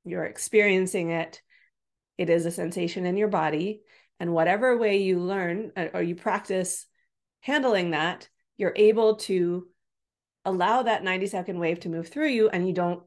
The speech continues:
spin in it, you don't stay in it, and it doesn't get more and more intense, and you don't feel like, you know, y-, you start to feel like you have more power over it because you know how to make it go away.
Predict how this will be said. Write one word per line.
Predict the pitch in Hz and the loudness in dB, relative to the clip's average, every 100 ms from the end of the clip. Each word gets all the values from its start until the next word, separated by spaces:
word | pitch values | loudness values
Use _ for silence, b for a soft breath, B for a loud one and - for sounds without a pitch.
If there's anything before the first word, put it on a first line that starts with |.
| - | -10
spin | - - - 190 180 | -6 -6 -2 0 0
in | 170 156 | 0 -4
it, | 143 | -4
you | 170 | -4
don't | 160 - | -4 -4
stay | - - 190 175 | -6 -4 -2 0
in | 175 156 | 0 -2
it, | 147 - | -4 -6
and | 175 | -8
it | 160 | -4
doesn't | 170 160 156 | -4 -4 -4
get | 165 - | -6 -4
more | 160 151 | -4 -4
and | 151 | -4
more | 143 | -6
intense, | 143 - 262 240 240 B B B | -6 -2 0 -2 -4 B B B
and | 196 | 0
you | 190 | 0
don't | 180 165 - | 2 -2 -2
feel | 180 | -2
like, | 156 147 - - _ _ _ _ _ _ - | 0 -2 -4 -12 _ _ _ _ _ _ -6
you | |
know, | 185 - - | -4 -6 -12
y-, | - - | -14 -6
you | 196 196 202 | -2 0 0
start | - 294 285 | 2 2 2
to | 220 | -2
feel | - 208 202 | -2 0 2
like | 185 185 | 0 -2
you | 190 | -6
have | 170 175 165 | -4 -6 -4
more | 160 - | -4 -6
power | - - 185 156 - - _ _ _ _ | -10 -2 0 0 -4 -12 _ _ _ _
over | 185 180 151 | 0 0 0
it | - - - | -8 -10 -8
because | 185 175 160 | -4 -4 -2
you | 165 220 247 | 0 0 2
know | 208 185 185 | 2 0 -2
how | 180 170 | -2 -4
to | 180 180 170 | -2 -4 -2
make | 165 170 | -2 -4
it | 175 - - _ _ _ _ | -4 -6 -10 _ _ _ _
go | 180 160 | 0 2
away. | - 233 - - | 2 0 -2 -6